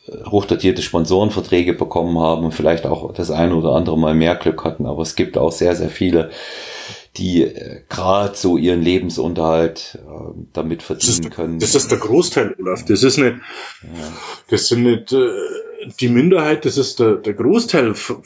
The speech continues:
Speaker 2: frag doch
Speaker 1: Mhm.
Speaker 2: halt mal die Profis. Also, äh, da-, David Hoffmann, der, wenn sein Studio und ich glaub, sein, sein Supplement-Ding nicht hätte,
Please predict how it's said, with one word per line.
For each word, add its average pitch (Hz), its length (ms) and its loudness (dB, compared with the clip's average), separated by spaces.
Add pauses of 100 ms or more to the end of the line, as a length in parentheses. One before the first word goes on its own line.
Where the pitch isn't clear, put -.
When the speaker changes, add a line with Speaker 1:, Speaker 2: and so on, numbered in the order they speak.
(280)
Speaker 2:
frag 185 320 0
doch 226 120 4
Speaker 1:
Mhm. - 20 0
Speaker 2:
halt 156 180 0
mal 147 100 4
die - 80 -10
Profis. 131 400 2
Also, 123 200 4 (440)
äh, 110 300 -4
da-, 117 260 -4
David 123 400 0
Hoffmann, 180 400 4
der, 147 140 4
wenn 135 120 2
sein 120 160 4
Studio 175 480 4
und 143 120 0
ich 117 60 0
glaub, 127 280 2
sein, 110 220 0
sein 110 220 2
Supplement-Ding 170 800 2
nicht 170 180 2
hätte, 170 220 -2